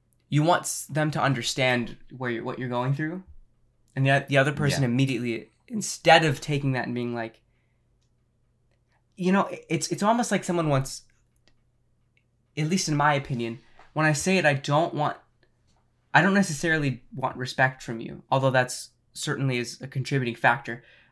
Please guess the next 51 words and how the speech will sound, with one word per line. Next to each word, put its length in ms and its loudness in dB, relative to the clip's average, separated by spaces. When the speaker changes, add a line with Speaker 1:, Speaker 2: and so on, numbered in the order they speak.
Speaker 1:
I 120 4
want 280 2
you 200 0
to 120 -4
be 120 -2
proud 420 4
of 260 -10
me 240 -18
as 160 -2
a 40 0
Speaker 2:
Yeah. 160 2
Speaker 1:
friend. 260 2
Speaker 2:
Yeah. 180 -6
Speaker 1:
So, 340 4
and 140 0
that's 160 2
so 300 2
real, 420 0
right? 220 0
Instead 500 2
of 160 0
us 220 2
being 380 0
proud 360 4
of 140 -6
people, 180 -6
let's 160 -2
say 80 0
that 140 -4
you 120 -4
were 120 0
on 140 0
a 40 -6
team, 420 -8
uh, 60 -12
let's 200 -6
just 120 -8
say, 100 -2
like, 180 -2
a, 180 0
a 40 -6
sports 380 -8
team, 220 -10
a 20 -12
basketball 420 -4
team 200 -14
or 60 -10
something, 380 -14
and 200 6
somebody 400 4
shot 520 -2